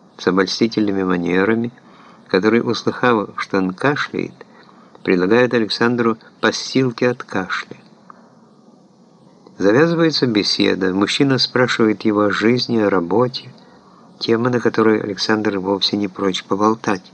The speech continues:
перед сном, включая при этом свой шарм двуполого существа.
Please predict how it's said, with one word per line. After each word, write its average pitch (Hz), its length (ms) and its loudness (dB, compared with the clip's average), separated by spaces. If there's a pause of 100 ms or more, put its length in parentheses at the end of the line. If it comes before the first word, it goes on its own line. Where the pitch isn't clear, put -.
(120)
перед 95 280 -4
сном, - 300 -10 (880)
включая 117 500 2
при 117 160 2
этом 113 300 2
свой 101 260 -2
шарм 107 560 -2
двуполого 101 680 0
существа. - 720 -8